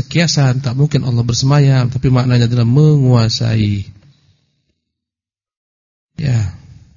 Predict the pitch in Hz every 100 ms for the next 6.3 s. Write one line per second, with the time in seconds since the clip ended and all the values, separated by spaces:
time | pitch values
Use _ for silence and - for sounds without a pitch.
0 | _ _ _ _ _ _ _ _ _ _
1 | 123 120 120 117 143 151 131 127 120 -
2 | 120 123 117 120 113 117 120 143 131 120
3 | 113 113 123 127 143 143 131 135 131 -
4 | - - - _ _ _ _ _ _ _
5 | 120 117 139 135 131 127 127 139 143 156
6 | 170 135 127